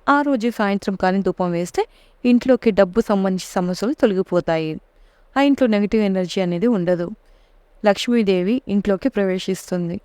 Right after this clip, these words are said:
అందరూ సుఖ సంతోషాలతో ఉండాలని కోరుకుంటూ మీకు ఈ వీడియో నచ్చితే లైక్ చేసి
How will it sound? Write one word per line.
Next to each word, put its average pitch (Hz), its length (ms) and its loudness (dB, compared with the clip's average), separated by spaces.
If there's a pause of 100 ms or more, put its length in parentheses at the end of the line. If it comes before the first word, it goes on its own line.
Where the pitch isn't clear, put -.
అందరూ 247 340 2
సుఖ 208 260 -4
సంతోషాలతో 185 760 -2
ఉండాలని 180 380 -2
కోరుకుంటూ 185 600 -2 (420)
మీకు 294 160 2
ఈ 294 40 4
వీడియో 220 240 0
నచ్చితే 196 300 -2
లైక్ 180 340 -4
చేసి 196 280 -6